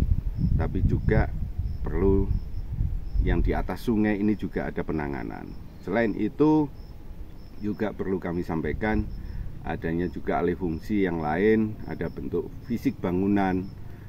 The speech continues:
entah itu saat ini bermunculan di beberapa daerah, di, terutama di beberapa desa di Kota Batu kita mengamati muncul, me-,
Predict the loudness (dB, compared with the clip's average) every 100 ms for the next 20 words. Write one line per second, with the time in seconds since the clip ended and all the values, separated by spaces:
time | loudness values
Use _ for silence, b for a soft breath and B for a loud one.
0 | B -6 -4 -2 -4 -2 -2 0 -2 -4
1 | -4 -4 -2 -4 -4 -2 -2 -2 -2 0
2 | 0 0 0 -4 -6 -6 -4 -6 -4 -4
3 | -4 -4 -4 -6 -6 -4 -2 0 0 -2
4 | -12 -12 -12 -12 -8 -6 -6 -6 -4 -4
5 | -4 -4 -4 -2 -4 -6 -8 -4 -4 -4
6 | -4 -6 -4 -4 -4 -6 -12 -12 -8 -6
7 | -4 -4 -6 -4 -4 -4 -4 -2 -2 -2
8 | -4 -4 -2 0 0 2 2 2 B B
9 | B B -10 -6 -4 -4 -4